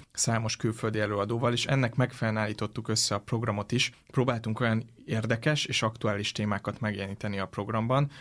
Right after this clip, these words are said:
ami fölkeltheti nem csak szűken véve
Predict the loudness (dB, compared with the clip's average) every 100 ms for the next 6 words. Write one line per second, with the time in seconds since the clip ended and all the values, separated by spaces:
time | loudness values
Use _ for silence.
0 | -10 -6 -2 0 0 0 -2 0 2 4
1 | 4 2 -4 -6 -16 -4 0 2 2 0
2 | 0 -2 0 0